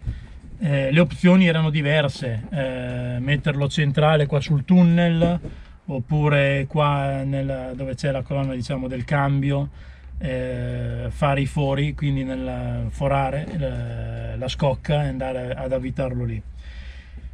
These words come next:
Cercando meglio, adesso sto provando a pensare, anche perché probabilmente sposterò anche la posizione dell'autoradio, del C B, di tutto, dovendo fare il cruscotto nuovo.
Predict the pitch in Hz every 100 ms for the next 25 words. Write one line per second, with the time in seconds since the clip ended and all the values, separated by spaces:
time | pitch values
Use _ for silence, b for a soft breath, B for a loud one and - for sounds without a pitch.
0 | - - - - B B B - 160 160
1 | 180 180 180 180 180 196 190 196 190 165
2 | 170 170 151 - 165 147 139 135 185 -
3 | 151 151 160 147 143 135 160 147 131 160
4 | 147 139 123 - - - - - 101 -
5 | - 175 147 151 135 147 156 147 143 127
6 | 127 143 151 147 143 156 156 - 151 -
7 | 151 143 143 143 139 151 135 120 147 139
8 | 139 139 127 143 139 135 131 120 143 135
9 | 139 - 143 151 131 131 135 135 123 B
10 | B B B - 143 135 151 139 - 139
11 | 151 143 127 123 143